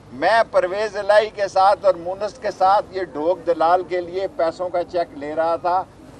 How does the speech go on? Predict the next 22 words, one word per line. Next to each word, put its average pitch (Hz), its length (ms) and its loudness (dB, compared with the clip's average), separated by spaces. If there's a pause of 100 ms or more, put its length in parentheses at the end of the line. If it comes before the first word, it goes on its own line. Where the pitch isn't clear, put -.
(140)
और 165 160 2
सारा 170 520 4
मीडिया 165 500 0
और 160 440 4
सारा 165 600 2
प्रेस 165 580 -2
में 156 200 -6
ये 147 220 -6
रिकॉर्ड 147 460 0
मौजूद 139 420 -8
है, 147 100 4
अखबारों 131 440 0
में 127 200 -8
भी। 101 80 -10 (1800)
अठारह 220 600 8
सितंबर 208 580 4
को 214 280 6
मैंने 208 600 4
डॉन 208 720 4
में 220 380 0 (380)
और 196 200 6
जीएनएन 220 720 0